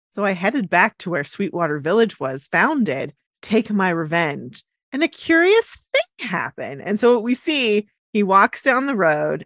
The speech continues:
and the sound, the sign says Riverdale after the explosion with this new universe.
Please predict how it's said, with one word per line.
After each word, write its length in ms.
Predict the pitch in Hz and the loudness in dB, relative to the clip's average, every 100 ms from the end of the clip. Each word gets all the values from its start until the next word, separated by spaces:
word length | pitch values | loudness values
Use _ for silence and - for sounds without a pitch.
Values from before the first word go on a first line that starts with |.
| - | -6
and 120 | 170 | -4
the 60 | 175 | -4
sound, 540 | - 160 170 180 170 | 0 2 2 0 -6
the 240 | 160 165 165 | -4 -2 -2
sign 460 | - 190 180 180 | 0 0 2 0
says 300 | 196 165 160 | -2 -2 -2
Riverdale 580 | 170 147 143 113 95 92 - | -4 -4 -6 -6 -6 -8 -8
after 300 | 151 - 156 | -10 -10 -10
the 120 | 156 | -10
explosion 720 | 139 - 135 139 139 143 147 | -12 -12 -8 -6 -8 -10 -10
with 180 | 151 147 | -10 -8
this 280 | 165 151 - | -6 -6 -4
new 300 | 160 160 156 | -4 -2 -4
universe. 840 | 156 151 147 151 - 87 - - | -4 -6 -8 -10 -12 -12 -14 -16